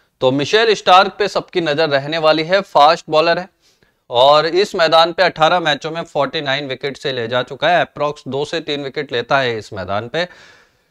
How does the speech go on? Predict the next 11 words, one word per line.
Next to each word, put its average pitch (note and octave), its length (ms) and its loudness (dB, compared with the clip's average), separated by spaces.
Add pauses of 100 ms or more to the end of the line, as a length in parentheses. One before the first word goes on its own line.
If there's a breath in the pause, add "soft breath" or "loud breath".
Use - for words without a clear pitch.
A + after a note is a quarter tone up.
(160)
इंडिया F#3+ 320 4
के A3 120 2
against F#3+ 360 0
तैंतीस E3+ 360 0
मैचों D#3 300 -4
में D3+ 100 -4
अड़तालीस C#3 480 -2
विकेट D#3+ 300 -6
है G3 60 0
और F3 120 0
लास्ट D#3 460 2